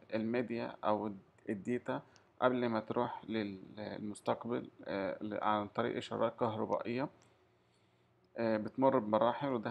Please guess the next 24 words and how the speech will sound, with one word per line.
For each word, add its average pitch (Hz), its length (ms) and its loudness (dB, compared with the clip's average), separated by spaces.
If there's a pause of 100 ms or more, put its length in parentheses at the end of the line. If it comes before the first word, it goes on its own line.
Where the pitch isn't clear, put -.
هنتكلم 113 500 -2
عليها 123 500 -2 (280)
بسبع 113 420 2
مراحل. 110 480 0 (720)
آه، 98 1160 0
قبل، 123 260 6
آه، 110 100 2
يعني 107 300 2
بيحول 113 600 2
ال-، 98 440 -2
الدا-، 107 440 -2
الداتا 123 640 -2
من، 113 320 -2 (520)
آه، 101 200 0
تكست 139 520 -4
أو 110 220 2
فيديو 123 420 0
إلى 107 180 2
إشارات 120 400 0
كهربائية 117 640 0
عشان 120 280 -4
يستقبلها 120 840 -2 (840)
المستقبل، 117 800 0 (160)
آه، 98 840 -2